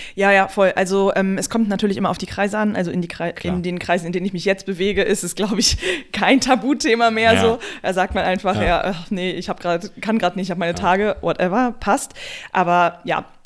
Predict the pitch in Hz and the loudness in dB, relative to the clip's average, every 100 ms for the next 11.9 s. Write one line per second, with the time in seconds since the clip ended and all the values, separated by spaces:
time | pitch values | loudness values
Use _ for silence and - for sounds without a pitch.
0 | - 165 165 185 196 - - 185 185 185 | -4 0 0 -2 -2 -2 0 -2 -2 -4
1 | - 180 170 170 170 165 160 - 185 180 | 0 0 0 -6 -6 -6 -6 -8 -8 -6
2 | 175 170 - 170 - 180 175 160 160 - | -8 -10 -12 -14 -6 -6 -4 -8 -6 -6
3 | 156 156 156 - - 160 156 156 - 190 | -8 -8 -8 -8 -6 -6 -6 -8 -4 -2
4 | 180 175 170 - 175 160 165 160 - 165 | -2 0 0 0 -4 -4 -6 -6 -4 -2
5 | 165 151 - 160 160 151 147 143 156 156 | -2 -2 -4 -4 -4 -6 -8 -4 0 0
6 | 147 160 - - 170 - 156 156 156 - | 0 -4 -4 -4 -2 0 2 2 0 -6
7 | - 170 170 - 170 160 160 - - - | -2 0 0 0 -2 -2 -4 -6 -14 -18
8 | - - - - - 95 120 123 - 160 | -16 -16 -16 -6 0 2 4 2 0 -6
9 | 165 123 175 135 120 107 113 123 120 120 | 0 4 4 4 0 -2 -2 -2 -2 -4
10 | - - 110 113 135 139 127 127 - 110 | -8 -2 2 2 0 -4 -4 -4 -4 -4
11 | 110 110 - 113 98 98 98 - - | -4 -4 -6 -8 -6 -8 -8 -10 -14